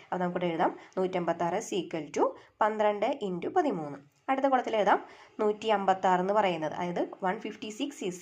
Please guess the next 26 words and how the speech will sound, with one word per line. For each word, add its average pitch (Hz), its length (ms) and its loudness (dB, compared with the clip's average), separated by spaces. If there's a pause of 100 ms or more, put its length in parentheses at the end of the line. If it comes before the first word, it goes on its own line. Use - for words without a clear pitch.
a - 40 4 (420)
multiple 202 540 0 (200)
of 165 200 4 (320)
twelve, 185 320 2 (160)
അതായത് 185 300 2 (400)
പന്ത്രണ്ടിൻ്റെ 214 680 2 (360)
ഗുണിതമാണ് 190 640 2 (200)
നൂറ്റി 277 320 0
അമ്പത്തിയാറ്. 147 540 -4 (340)
ഇനി 202 140 -4
നമുക്ക് 208 220 -2
മറ്റൊരു 202 260 0
തരത്തിൽ 220 280 2
എങ്ങനെ 214 220 0
എഴുതാം? 208 220 2 (460)
വൺ 190 120 4 (100)
ഫിഫ്റ്റി 196 260 -8 (100)
സിക്സ് 277 280 -6 (120)
is 160 120 -8 (120)
a - 20 4 (400)
multiple 269 520 2 (200)
of 196 180 6 (300)
തേർട്ടീൻ, 180 600 -2 (440)
അതായത് 165 280 -2 (180)
പതിമൂന്നിൻ്റെ 185 720 0 (420)
ഗുണിതമാണ് 190 600 4